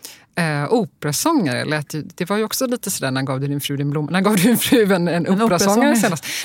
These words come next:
Speaker 1: Nej, men att det, det fanns något väldigt gammaldags romantiskt i att så här, serenad, så här, besjunga, eh, sin fru.
Speaker 2: Ja.
Speaker 1: Så han hade ju, jag tyckte han bommade lite på just att det var en födelsedagsuppvaktning. Men annars var det en ohyggligt,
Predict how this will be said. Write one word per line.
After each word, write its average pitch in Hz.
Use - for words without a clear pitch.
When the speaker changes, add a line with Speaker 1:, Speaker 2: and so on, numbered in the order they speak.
Speaker 1:
Nej, 190
men 208
att 208
det, 220
det 190
fanns 190
något 185
väldigt 202
gammaldags 160
romantiskt 220
i 143
att -
så -
här, 147
serenad, 170
så 151
här, 147
besjunga, 165
eh, 131
sin 143
fru. -
Speaker 2:
Ja. 156
Speaker 1:
Så -
han 269
hade 214
ju, 160
jag 202
tyckte 214
han 220
bommade 247
lite 156
på 143
just 139
att 143
det 143
var 147
en 135
födelsedagsuppvaktning. -
Men 170
annars 175
var 135
det 123
en 123
ohyggligt, 170